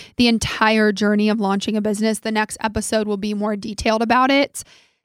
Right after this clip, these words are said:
The timeline is within the next few months. Uh, there's a lot of details that you need to iron out that I thought could go a lot faster, uh, but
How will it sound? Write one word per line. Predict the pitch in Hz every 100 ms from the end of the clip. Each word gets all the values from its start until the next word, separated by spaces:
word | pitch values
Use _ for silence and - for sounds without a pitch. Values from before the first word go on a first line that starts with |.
| -
The |
timeline | - - 233 233 226 233 233 233 240
is | 220
within | 214 202 208
the | 208
next | 208 202 - - -
few | _ 220 214
months. | 208 202 202 226 - - - _ _ _
Uh, | 208 214 202 226 _ -
there's | 220 208
a |
lot | 208 208
of | 196
details | 196 190 196 190 202
that | - - -
you | 208
need | 196
to | 196 196
iron | 208 202
out | 202 - -
that | 202
I | 208
thought | _ - - -
could | -
go | -
a | 50
lot | 50 -
faster, | - - - - - - 233 - _
uh, | - - 220 - _ _
but | - 78